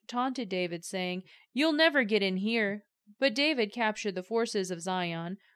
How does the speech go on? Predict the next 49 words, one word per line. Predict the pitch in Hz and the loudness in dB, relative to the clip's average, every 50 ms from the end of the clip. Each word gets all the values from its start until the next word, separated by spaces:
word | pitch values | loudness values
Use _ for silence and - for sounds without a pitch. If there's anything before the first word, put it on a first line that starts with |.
| _ - | _ -6
which | - 240 247 220 247 | -2 0 0 0 0
is | 220 190 | -2 0
now | 196 202 208 220 226 240 | 0 2 2 2 2 0
called | 233 - 220 202 202 202 196 190 | -2 -2 0 2 2 0 0 -2
the | 190 185 | -8 -8
City | - - 196 180 185 185 | -4 -4 -4 -2 -2 -4
of | 165 165 | -2 -2
David. | 180 180 185 180 165 165 165 165 170 _ _ _ _ _ _ - | -2 -2 -2 -2 -4 -6 -8 -10 -12 _ _ _ _ _ _ -4
David | 285 302 330 330 359 | 0 0 2 2 4
had | 349 349 349 330 - | 4 4 2 2 0
said | 277 247 254 240 247 | 0 0 0 -2 -2
to | - 247 240 | -4 -2 -2
his | 220 208 - | -2 -4 -4
troops, | - - 208 196 185 156 - - - _ _ _ _ - | -6 -2 0 0 0 -2 -4 -12 -20 _ _ _ _ -4
"Whoever | - 320 311 311 311 311 330 349 349 | -2 2 4 4 4 4 4 2 2
is | 330 - - | 0 -2 -2
first | - 262 269 277 262 - - | 0 0 0 0 -2 -4 -6
to | 262 226 | -4 -4
attack | 202 202 - 220 208 208 233 - - - | -4 -4 -4 -4 -4 -4 -4 -6 -4 -2
the | 214 202 | -2 -2
Jebusites | 196 196 196 196 202 226 226 - 254 247 254 269 277 - - - - _ - - _ _ | 0 0 -2 -2 -2 -4 -4 -2 -2 0 0 -2 -4 -6 -8 -14 -14 _ -20 -20 _ _
will | - 233 240 226 | 0 2 2 4
become | 202 220 190 - 226 220 233 254 262 | 4 0 0 0 0 0 0 0 -2
the | 247 | -4
commander | 240 - 208 196 202 202 214 220 202 190 185 180 | -4 -2 -2 0 2 2 2 2 2 2 0 0
of | 175 | 0
my | 180 180 175 165 | 0 -2 -2 -2
armies." | 151 180 185 185 180 170 156 202 196 - - _ _ _ _ _ _ _ - | -2 -2 -2 -2 -4 -6 -8 -8 -10 -12 -16 _ _ _ _ _ _ _ -2
And | 247 240 226 | 0 0 2
Joab, | 208 247 254 254 233 202 185 185 190 190 196 196 | 2 2 2 2 2 2 2 0 0 -2 -2 -2
the | 226 226 | -2 -2
son | 220 - 233 226 233 | -2 -2 -4 -2 -2
of | 262 269 247 | -2 -4 -2
David's | 233 214 220 220 220 208 214 | -2 -2 0 -2 -4 -6 -6
sister | - 220 220 214 - 202 190 185 | -6 -6 -6 -4 -4 -4 -4 -4
Zeruiah, | 170 185 180 180 180 185 190 196 185 175 175 | -4 -4 -4 -2 -2 -2 0 0 0 -2 -2
was | 165 180 190 190 | -2 -4 -4 -4
the | - 202 | -6 -8
first | 196 - 226 262 277 - - - - | -4 -2 -2 -2 -2 -4 -8 -6 -6
to | 190 175 | -6 -4
attack, | 180 - 202 190 180 175 - - - - _ _ | -4 -6 -6 -6 -4 -6 -6 -10 -14 -20 _ _
so | - - 262 262 | -6 -4 -4 -2
he | 262 294 294 | -2 -2 -2
became | 277 302 - - 262 247 262 285 285 | -4 -6 -4 -4 -4 -4 -2 -4 -6
the | 262 262 | -6 -6
commander | - 226 202 202 208 208 220 226 247 254 254 | -6 -4 -2 -2 0 0 0 0 -2 -2 -2
of | - 202 190 - | -2 -4 -6 -4
David's | 196 185 190 190 214 208 - | -2 -2 -2 -2 -4 -4 -6
army. | 190 180 175 170 170 170 165 180 - | -6 -6 -6 -6 -8 -8 -10 -12 -16